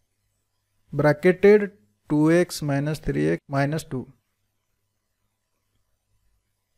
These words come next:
After simplification,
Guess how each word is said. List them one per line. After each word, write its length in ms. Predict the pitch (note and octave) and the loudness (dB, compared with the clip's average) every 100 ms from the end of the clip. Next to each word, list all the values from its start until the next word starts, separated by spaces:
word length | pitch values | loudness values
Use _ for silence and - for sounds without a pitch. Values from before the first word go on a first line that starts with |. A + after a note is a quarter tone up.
| _ _ _ _ _ _ _ _ _ _ _ _ _ _ _ _ _ _ - | _ _ _ _ _ _ _ _ _ _ _ _ _ _ _ _ _ _ -8
After 300 | D3+ F3 F#3 | -6 -2 -2
simplification, 1160 | - F3 D#3+ F#3+ F#3 F#3+ G3 F#3+ G3+ G#3+ A3 | -2 -6 0 -2 0 -2 0 0 -2 -4 -6